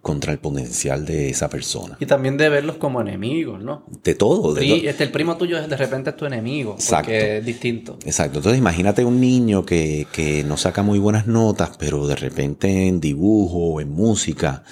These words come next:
Speaker 1: demuestra increíble potencial, ¿verdad? Este, pues ya, o sea, si no saca buenas notas, lo, lo están marginando.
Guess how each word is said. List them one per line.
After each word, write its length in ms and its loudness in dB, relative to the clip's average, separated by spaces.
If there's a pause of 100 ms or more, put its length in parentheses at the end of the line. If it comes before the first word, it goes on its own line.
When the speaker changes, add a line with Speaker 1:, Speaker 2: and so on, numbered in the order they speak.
(280)
Speaker 1:
demuestra 840 2
increíble 680 2
potencial, 640 0
¿verdad? 300 -4 (400)
Este, 500 -2
pues 260 0
ya, 280 2
o 80 4
sea, 120 2
si 120 0
no 100 -2
saca 240 0
buenas 300 4
notas, 320 4
lo, 240 0
lo 100 -6
están 240 -4
marginando. 680 0